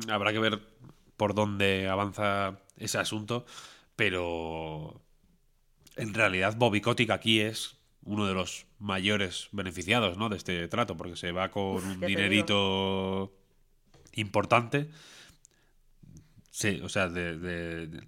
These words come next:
Speaker 1: de la, de la compra misma se saca un dinerito importante ya, porque es un, eh, tiene, tiene muchas acciones de la, de, de la compañía.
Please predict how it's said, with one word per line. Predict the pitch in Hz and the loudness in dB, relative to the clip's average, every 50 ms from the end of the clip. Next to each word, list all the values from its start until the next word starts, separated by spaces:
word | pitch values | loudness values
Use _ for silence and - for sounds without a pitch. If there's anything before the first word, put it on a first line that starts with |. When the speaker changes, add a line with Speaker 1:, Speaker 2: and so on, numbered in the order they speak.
| - - - | -20 -20 -12
Speaker 1:
de | 95 95 98 | -4 -2 2
la, | 95 92 - 95 | 2 2 0 0
de | 101 107 | 0 2
la | 101 92 - | 2 2 4
compra | - 139 139 127 131 120 | 4 2 4 6 4 4
misma | 110 131 135 123 113 101 87 78 80 | 6 4 2 2 2 0 0 0 -2
se | - - 101 | -6 -8 -2
saca | 85 101 95 107 | 0 0 0 0
un | 107 95 | 0 -2
dinerito | 101 98 101 98 107 95 110 | 0 0 2 0 2 2 0
importante | 101 90 92 98 - 104 98 90 98 92 | -2 0 -2 -4 -2 -2 -2 -2 0 2
ya, | 98 117 139 131 | 4 4 4 4
porque | 127 98 95 92 90 92 | 2 -2 0 0 0 0
es | 90 - | -2 -2
un, | 107 98 92 92 90 90 - - - - - - - - - - - | -6 -6 -6 -6 -8 -8 -10 -12 -20 -20 -20 -20 -20 -20 -16 -6 -2
eh, | 95 92 90 87 85 85 82 80 78 - - - - - | 0 2 2 2 0 -2 -4 -8 -10 -14 -18 -20 -12 0
tiene, | - 123 123 113 104 92 - | 2 4 4 4 2 0 4
tiene | 117 120 110 110 | 4 6 6 6
muchas | 107 113 104 101 98 | 4 2 0 0 -2
acciones | 92 - - 113 117 123 135 143 147 - - | -2 0 4 4 4 4 4 2 -4 -6 -6
de | 98 98 | -4 -2
la, | 95 95 | -2 -2
de, | 82 90 95 92 92 90 | -2 -2 -2 -2 -2 -2
de | 90 92 | -2 0
la | 92 92 | 0 0
compañía. | 87 98 87 92 95 92 123 139 147 151 156 | 0 -2 0 0 2 6 6 6 6 6 4